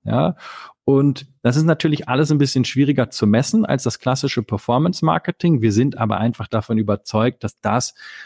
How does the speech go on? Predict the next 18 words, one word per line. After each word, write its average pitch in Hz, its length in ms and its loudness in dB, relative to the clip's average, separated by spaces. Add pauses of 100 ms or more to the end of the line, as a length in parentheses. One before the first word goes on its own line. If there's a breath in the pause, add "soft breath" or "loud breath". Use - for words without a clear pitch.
(140 loud breath)
mittelfristig 123 720 0
der 113 120 0
richtige 107 440 -2
Weg 127 200 2
ist. 147 140 0
Und 110 140 0
wenn 110 80 2
man 104 120 2
sich 101 200 -4
anschaut, 117 580 0 (400 loud breath)
auch 107 260 -4
sozusagen 107 640 -2
die 104 340 0 (260)
Loyalität, 117 1000 0 (100)
ähm, 113 280 -2
der 110 200 -2
Kunden, 123 840 -2
die 110 360 -2